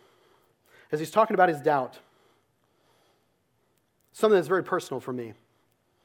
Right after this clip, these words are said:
I want to read these verses again, verses fifteen and sixteen. He says, "If I say I will speak thus, behold,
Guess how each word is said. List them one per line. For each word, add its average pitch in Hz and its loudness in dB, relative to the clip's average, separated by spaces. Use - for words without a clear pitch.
I 160 -2
want 185 4
to 180 4
read 185 0
these 170 -4
verses 160 -4
again, 139 -4
verses 143 -8
fifteen 165 -8
and 131 -10
sixteen. 131 -16
He 190 -6
says, 180 2
"If 208 4
I 220 4
say 196 2
I 175 4
will 165 0
speak 156 -10
thus, 127 -6
behold, 123 -8